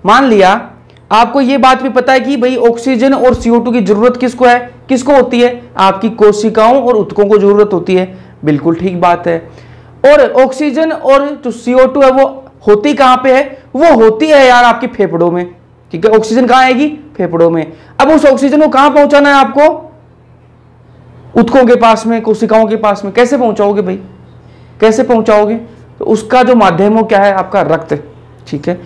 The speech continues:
और आपको पता परिवहन क्या होता है? अरे परिवहन किसको बोलते हैं? बसों पर भी आपने देखा होगा, अलग अलग राज्यों की बसों पर परिवहन लिखा हुआ होता है। ठीक है, क्या है वो परिवहन?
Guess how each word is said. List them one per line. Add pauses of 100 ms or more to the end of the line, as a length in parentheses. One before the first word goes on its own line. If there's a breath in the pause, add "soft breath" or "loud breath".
(140)
और
आपको
पता
परिवहन
क्या
होता
है? (140)
अरे
परिवहन
किसको
बोलते
हैं? (440 soft breath)
बसों
पर
भी
आपने
देखा
होगा, (340 soft breath)
अलग
अलग
राज्यों
की
बसों
पर
परिवहन
लिखा
हुआ
होता
है।
ठीक
है,
क्या
है
वो
परिवहन?